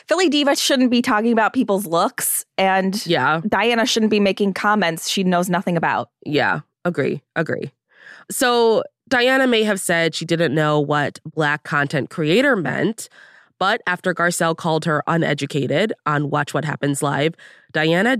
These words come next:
Speaker 2: didn't back down. So just last Thursday, she shared a note to her Instagram in response to Garcelle. And in the note, Diana pointed out all the good things she's done for the people of Haiti, where Garcelle is from.
Speaker 1: So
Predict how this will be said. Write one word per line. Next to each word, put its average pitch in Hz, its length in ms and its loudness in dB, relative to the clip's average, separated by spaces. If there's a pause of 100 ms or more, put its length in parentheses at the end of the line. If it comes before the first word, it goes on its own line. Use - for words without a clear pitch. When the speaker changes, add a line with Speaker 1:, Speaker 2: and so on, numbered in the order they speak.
(140)
Speaker 2:
didn't 160 420 0
back 135 320 -4
down. 262 440 0 (300)
So 233 200 0
just 220 360 -2
last 160 260 0
Thursday, - 720 -4
she 185 200 -4
shared 175 260 0
a 165 80 2
note 170 360 2
to 175 160 -4
her 156 260 -2
Instagram 151 760 -2
in 151 140 -2
response 156 640 -2
to 151 120 -4
Garcelle. - 640 -4 (420)
And 180 140 2
in 196 100 4
the 233 80 2
note, 165 380 2
Diana 170 360 2
pointed 165 360 0
out 156 340 0
all 175 200 2
the 233 100 0
good 226 260 -2
things 170 240 2
she's 170 220 -6
done 143 220 0
for 160 120 -4
the 156 100 -2
people 131 300 -8
of 131 100 -8
Haiti, 139 520 0
where 139 160 -2
Garcelle 127 440 -4
is - 100 -10
from. - 340 -8 (140)
Speaker 1:
So 196 560 2